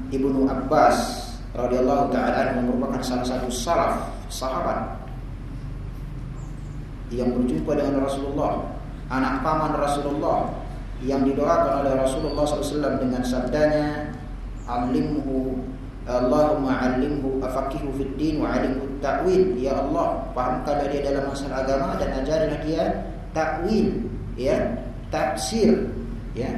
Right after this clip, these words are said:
karena bahasa dahulu takwil itu tafsir. Oleh kerana itu, Al-Imam Ibnu Jarir At-Tabari rahimahullah, judul tafsir adalah Jami'ul Bayan fi Ta-, fi Ta'wili Ayil Quran. Dia tidak mengatakan fi tafsir, tetapi fi ta'wili ayil Quran.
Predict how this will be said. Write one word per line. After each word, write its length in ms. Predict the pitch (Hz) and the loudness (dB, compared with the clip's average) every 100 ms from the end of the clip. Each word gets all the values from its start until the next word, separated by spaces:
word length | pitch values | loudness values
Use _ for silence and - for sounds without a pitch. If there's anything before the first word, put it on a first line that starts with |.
| 131 | -4
karena 160 | 127 | -2
bahasa 400 | 123 127 143 139 | -2 0 0 0
dahulu 320 | 127 127 - - | 0 0 0 0
takwil 400 | - - - - | 2 2 0 0
itu 240 | - 180 - | 0 0 0
tafsir. 400 | - - 220 220 226 - - - - - - - | -2 -2 2 2 2 -2 -6 -10 -10 -10 -10 -8
Oleh 240 | - 120 117 | -4 -2 -2
kerana 240 | 120 123 127 | 0 0 2
itu, 80 | - | 4
Al-Imam 320 | 135 135 156 135 | 4 2 0 0
Ibnu 240 | 131 127 123 | -2 -2 0
Jarir 400 | 127 147 143 - | 2 2 2 0
At-Tabari 640 | - - 151 - - - | -2 -2 0 2 4 4
rahimahullah, 720 | 120 113 117 113 113 - - | 2 2 0 0 2 2 2
judul 240 | - 143 131 135 | 0 -2 -2 -2
tafsir 320 | - 151 - | -2 -2 -2
adalah 480 | 131 131 180 196 - | 0 0 0 0 0
Jami'ul 560 | 147 151 - 135 127 | 2 4 4 2 0
Bayan 480 | 127 131 151 202 196 | 2 4 4 4 2
fi 80 | 143 - | -2 -2
Ta-, 240 | 143 - | -4 -4
fi 80 | 139 131 | -4 -2
Ta'wili 720 | 131 127 139 170 165 147 127 | -2 0 0 0 0 -2 -2
Ayil 320 | 123 147 156 - | 0 0 -2 -2
Quran. 540 | 147 - - 226 - - - - - - | -4 0 0 -2 -6 -8 -10 -10 -10 -6
Dia 80 | 127 | -4
tidak 160 | 127 | -2
mengatakan 260 | 143 139 151 147 | -2 -2 -4 -4
fi 40 | 135 | -4
tafsir, 340 | 139 131 165 143 - | -2 -2 0 0 -2
tetapi 180 | 143 147 | -2 -2
fi 60 | 147 147 | -2 -4
ta'wili 600 | 175 - 135 151 160 156 | -2 -2 0 0 0 -2
ayil 340 | 143 135 139 139 | -2 0 -2 -2
Quran. 320 | - 131 120 | -4 -2 -2